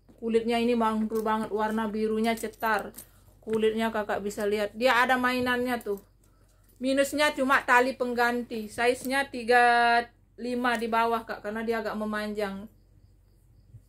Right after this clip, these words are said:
Pokoknya cantik ini. Cuma inilah, Kak ya.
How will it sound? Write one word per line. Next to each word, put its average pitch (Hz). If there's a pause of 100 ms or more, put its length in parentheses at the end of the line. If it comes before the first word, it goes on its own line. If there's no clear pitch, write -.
(360)
Pokoknya 226
cantik 233
ini. 220 (720)
Cuma 247
inilah, 262
Kak 226
ya. 240